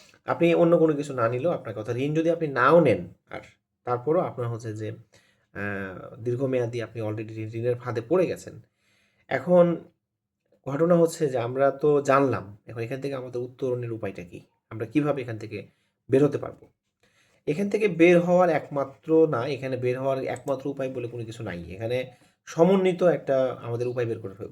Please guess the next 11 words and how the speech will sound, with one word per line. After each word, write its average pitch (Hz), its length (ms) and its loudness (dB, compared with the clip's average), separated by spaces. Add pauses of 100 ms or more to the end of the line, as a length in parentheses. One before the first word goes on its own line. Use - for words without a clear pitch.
মানে, 101 200 -8
বের 120 160 0
করতে 117 200 -10
হবে 98 140 -14
আর - 60 -16
কি। - 180 -20 (440)
আপনি 151 600 -2
হচ্ছে 127 280 -8
যে, 139 220 2
আহ, - 1040 -10
তবে 160 420 2